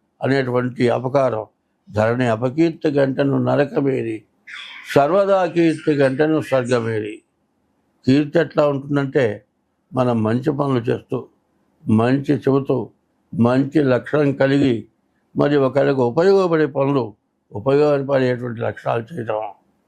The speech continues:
దీనివల్ల మరి ఎంతో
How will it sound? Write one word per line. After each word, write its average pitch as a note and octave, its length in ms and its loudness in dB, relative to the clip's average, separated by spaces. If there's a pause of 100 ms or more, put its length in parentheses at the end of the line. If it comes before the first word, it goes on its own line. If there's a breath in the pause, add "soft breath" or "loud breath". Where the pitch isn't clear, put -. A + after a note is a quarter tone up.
(340)
దీనివల్ల A#2+ 640 2 (880)
మరి C3+ 520 2
ఎంతో A#2+ 640 0